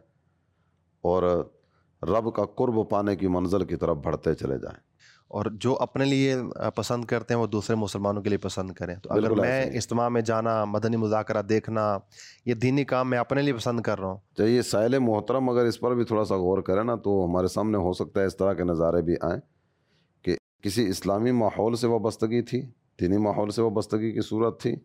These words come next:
Speaker 1: اور دعوت اسلامی کے ماحول کی بات کریں، دعوت اسلامی کے ماحول میں آنا جانا تھا تو کیفیت کچھ اور تھی۔ ظاہری طور پر بھی بعض اوقات جو چیزیں میں نظر آتی ہیں نا، یہاں تھا تو نماز پڑھ رہا تھا، نکلنے کے بعد ہو سکتا ہے کہ جماعت
Speaker 2: نماز بھی جاتی رہے۔
Speaker 1: نماز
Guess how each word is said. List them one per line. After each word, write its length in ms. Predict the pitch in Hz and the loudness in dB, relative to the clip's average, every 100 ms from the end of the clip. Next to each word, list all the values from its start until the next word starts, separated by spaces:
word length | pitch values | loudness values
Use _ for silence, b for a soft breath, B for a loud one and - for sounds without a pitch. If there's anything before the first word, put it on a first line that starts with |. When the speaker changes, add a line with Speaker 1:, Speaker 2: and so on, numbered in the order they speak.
| b b b b b - | b b b b b -6
Speaker 1:
اور 380 | 85 90 90 | 0 2 2
دعوت 300 | 76 101 110 | 2 0 0
اسلامی 360 | 101 104 110 123 | 0 0 0 2
کے 80 | 117 | 2
ماحول 360 | 107 95 104 | 2 0 0
کی 80 | 95 | 0
بات 300 | 101 104 104 | 2 0 0
کریں، 160 | 107 107 | -2 0
دعوت 300 | 101 98 85 | 0 0 -2
اسلامی 340 | - 95 104 | -2 0 2
کے 80 | 95 | 0
ماحول 320 | 95 82 95 | 0 0 0
میں 120 | 98 90 | 0 0
آنا 240 | 87 95 | 0 0
جانا 280 | 98 95 92 | 0 0 0
تھا 260 | - 95 117 - _ _ _ _ _ | 0 -2 -4 -10 _ _ _ _ _
تو 60 | - | -10
کیفیت 520 | - 98 101 113 104 | -4 -2 0 0 0
کچھ 200 | 95 - | -4 0
اور 120 | 82 | 0
تھی۔ 240 | 69 - - _ _ _ _ _ b b b 80 | 0 -8 -14 _ _ _ _ _ b b b -4
ظاہری 440 | 82 104 120 147 | 0 2 2 2
طور 220 | - 135 | 2 0
پر 160 | 123 127 | 0 0
بھی 120 | 127 | 2
بعض 200 | 113 113 | 2 2
اوقات 300 | 110 104 98 | 2 0 0
جو 60 | 101 | -2
چیزیں 280 | - 95 | -2 0
میں 140 | 101 98 | 2 2
نظر 200 | 92 98 | 2 4
آتی 240 | 95 95 | 2 2
ہیں 80 | 110 | 0
نا، 60 | 107 | 2
یہاں 300 | 92 90 98 | 2 0 0
تھا 160 | 98 | -2
تو 100 | 90 | -2
نماز 300 | 87 85 90 95 | 0 2 0 0
پڑھ 180 | 95 98 | 0 0
رہا 200 | 92 95 | 2 0
تھا، 140 | 101 | 0
نکلنے 400 | 92 87 98 95 | -2 0 0 0
کے 100 | 90 | 0
بعد 140 | 92 87 | 0 0
ہو 140 | 85 | -2
سکتا 300 | 85 92 - | -2 -2 -2
ہے 60 | 98 | 0
کہ 180 | 90 85 | 2 0
جماعت 440 | 73 85 85 87 | -2 -4 0 2
Speaker 2:
نماز 180 | 101 101 | 2 0
بھی 120 | 101 | -2
جاتی 260 | 101 90 85 | -2 -2 -2
رہے۔ 80 | |
Speaker 1:
نماز 280 | 85 90 98 | 0 2 2